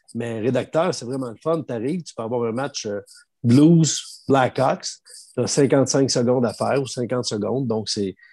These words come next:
cinq jeux, dix secondes. Tu choisis les jeux, t'écris le texte. C'est, c'est vraiment cool comme job. J'ai adoré faire ça.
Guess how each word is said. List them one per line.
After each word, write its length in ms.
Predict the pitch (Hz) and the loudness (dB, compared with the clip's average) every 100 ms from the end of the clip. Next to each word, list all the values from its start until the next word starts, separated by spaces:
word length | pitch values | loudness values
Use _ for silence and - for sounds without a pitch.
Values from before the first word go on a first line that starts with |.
| _ | _
cinq 460 | - - - 151 139 | -14 -4 4 6 6
jeux, 240 | 110 151 | 8 6
dix 120 | 131 | 6
secondes. 540 | - 139 117 117 131 147 | 2 2 2 0 -2 -4
Tu 100 | - | -6
choisis 340 | - 123 117 | -4 -2 0
les 180 | 147 123 | 0 0
jeux, 280 | 104 113 135 | -2 -4 -4
t'écris 340 | 123 104 - | -6 -8 -4
le 80 | 143 | -4
texte. 520 | - 131 131 139 - - _ _ | -2 -2 -2 -4 -14 -16 _ _
C'est, 400 | - - 101 104 | -12 -6 -4 -4
c'est 180 | - 104 | -4 -4
vraiment 400 | 92 135 151 120 | 2 4 6 4
cool 340 | - 139 143 | 2 2 2
comme 180 | 117 101 | 0 0
job. 240 | 95 123 | 2 2
J'ai 140 | 104 107 | 2 -2
adoré 380 | 110 127 123 135 | 0 2 0 0
faire 220 | 135 101 | -2 -4
ça. 140 | - | -8